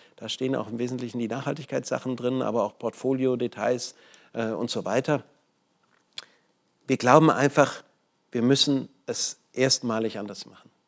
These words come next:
Unsere Elterngeneration hat viele der Dinge nicht gewusst. Es ist völlig normal, dass wir die Produkte so gemacht haben, wie wir sie möglichst gut verkaufen. Aber wir können nicht mehr sagen, wir wissen's nicht. Und das gibt uns eine Verantwortung und deswegen sind wir der Meinung,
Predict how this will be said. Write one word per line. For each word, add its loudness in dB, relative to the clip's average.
Unsere -10
Elterngeneration 2
hat -12
viele 0
der 2
Dinge 0
nicht -4
gewusst. -8
Es -14
ist -8
völlig -2
normal, 6
dass 0
wir -2
die -4
Produkte -4
so 2
gemacht -2
haben, 0
wie -2
wir -4
sie -4
möglichst -4
gut -14
verkaufen. -10
Aber -8
wir 6
können -2
nicht -6
mehr -4
sagen, -6
wir -8
wissen's -10
nicht. -20
Und -10
das -8
gibt -2
uns 0
eine -6
Verantwortung 0
und -4
deswegen -4
sind -6
wir 2
der 6
Meinung, 2